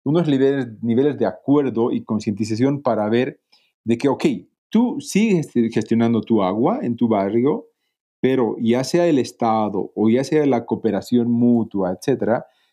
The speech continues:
tiene que lograr de que este servicio de agua cumpla su ciclo. Ok, usted puede gestionar su agua en su barrio sin ningún problema, seguir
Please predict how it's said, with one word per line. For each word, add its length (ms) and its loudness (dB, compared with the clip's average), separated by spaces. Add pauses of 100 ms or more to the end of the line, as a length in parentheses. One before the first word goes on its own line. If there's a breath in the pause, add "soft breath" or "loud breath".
(160 soft breath)
tiene 260 0
que 100 0
lograr 420 0
de 160 -2
que 200 0
este 200 -6 (380)
servicio 400 0
de 100 2
agua 420 -2 (180)
cumpla 500 0
su 140 -10
ciclo. 540 -8 (960)
Ok, 220 -2 (180)
usted 320 -2
puede 240 2
gestionar 400 0
su 180 0
agua 240 2
en 60 -4
su 140 -6
barrio 360 0
sin 160 -6
ningún 180 0
problema, 460 2
seguir 480 0